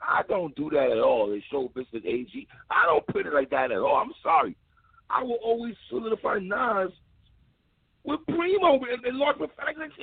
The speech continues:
shit like that. I, I'm just sorry. I don't mean to be that guy, but and I understand Nas is gonna win a Grammy. And listen, I'm happy for Nas in the sense of this, wise. He dropped King Disease,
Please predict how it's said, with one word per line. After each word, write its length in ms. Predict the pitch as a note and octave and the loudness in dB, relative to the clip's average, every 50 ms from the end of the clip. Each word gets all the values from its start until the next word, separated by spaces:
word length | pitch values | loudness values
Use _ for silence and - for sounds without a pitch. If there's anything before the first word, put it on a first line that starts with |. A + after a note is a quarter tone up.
| D4+ - - - | -14 -14 -12 -12
shit 100 | F#4+ F#4 | -10 -6
like 200 | D#4+ D4+ D#4 - - | -6 -6 -6 -8 -6
that. 180 | - E4+ F4 F#4+ E4+ | -4 -2 -2 0 0
I, 240 | C4+ - - B3 - | 0 -2 -2 -6 -6
I'm 80 | - | -6
just 160 | C#4+ C#4 - - - | -8 -12 -12 -6 -2
sorry. 280 | - - F#4 F#4+ - - | 0 2 4 4 4 2
I 80 | - E4 | 2 2
don't 120 | C4+ C4 | 2 0
mean 120 | B3+ B3+ | 0 -4
to 80 | B3 A#3 | -4 -6
be 200 | - - A#3 A#3 A3+ | -6 -8 -10 -6 -6
that 200 | A#3+ - - - | -6 -8 -6 0
guy, 280 | - - B3 C4 C4+ C4+ C4 - | 4 4 6 6 4 2 -2 2
but 220 | - B3 B3+ - _ _ _ _ _ _ _ _ _ _ _ _ _ _ _ _ _ _ _ _ - | 2 2 2 2 _ _ _ _ _ _ _ _ _ _ _ _ _ _ _ _ _ _ _ _ -10
and 80 | B3 C4 | -6 -4
I 40 | C#4 | -4
understand 420 | C4+ - - - B3 A3+ G#3 G#3 | -4 -4 -6 -8 -10 -8 -8 -6
Nas 240 | A#3 A#3+ B3 A3 - | -4 -2 -2 -4 -6
is 60 | A3+ | -6
gonna 140 | G#3+ G3 F#3 | -12 -10 -8
win 140 | F#3 F3+ E3 | -6 -6 -6
a 40 | D3 | -8
Grammy. 560 | C3 G#2 G#2+ A#2+ B2 A#2 G#2+ G#2 G#2 G#2+ - - - | -8 -8 -6 -4 -4 -4 -4 -6 -8 -10 -10 -12 -6
And 100 | - C4 | -6 -6
listen, 280 | - - E2 C#2+ - _ _ _ _ _ _ _ _ _ _ _ _ - - - | -6 -6 -10 -14 -14 _ _ _ _ _ _ _ _ _ _ _ _ -16 -2 0
I'm 140 | - G2+ G#2 | 0 2 4
happy 400 | A2+ A2+ G#2+ - F#2+ F#2 F2 C2+ D2 - - _ - | 4 4 4 2 0 -6 -4 -4 -6 -8 -8 _ -2
for 80 | F2 | 0
Nas 340 | E2 D#2+ D#2+ D#2 D#2 D2+ C#2+ C2+ | 4 4 6 6 6 6 4 2
in 60 | D2+ | 0
the 80 | D2+ C#2 - | -4 -2 -2
sense 160 | D2 C#2+ - - | -2 -4 -2 -2
of 100 | C2+ B1 | -4 -4
this, 120 | B1+ A#1 A1+ | -4 -6 -2
wise. 260 | A#1 A#1 A#1 A#1 A1 _ _ _ _ _ _ _ _ _ _ _ _ _ _ _ _ | 0 0 0 0 -2 _ _ _ _ _ _ _ _ _ _ _ _ _ _ _ _
He 160 | - D#2+ E2 D2+ | -6 -6 -4 0
dropped 320 | - G#2+ G#2+ G#2+ - - | 2 2 2 2 0 -4
King 160 | F#2 E2+ E2+ | -4 -2 2
Disease, 500 | E2 D#2+ C#2+ C#2 D2+ D#2 D#2 D2+ C#2+ C2+ | 2 2 2 2 2 2 4 2 2 0